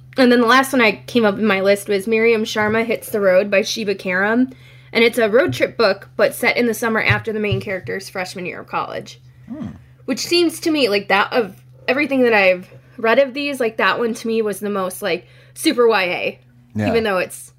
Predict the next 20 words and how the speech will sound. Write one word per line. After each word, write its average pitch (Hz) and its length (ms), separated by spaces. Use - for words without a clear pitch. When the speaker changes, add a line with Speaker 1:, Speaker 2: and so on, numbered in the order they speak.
Speaker 1:
after 208 280
a 180 40
year 165 180
of 180 80
college. - 380
So - 180
I'll - 100
be 220 100
curious. 208 440
I 262 40
mean, 302 140
I'm, 262 300
I'm 254 120
gonna 277 160
read 240 220
most 214 320
of 196 80
these. 175 380
And, 190 340
um, 120 380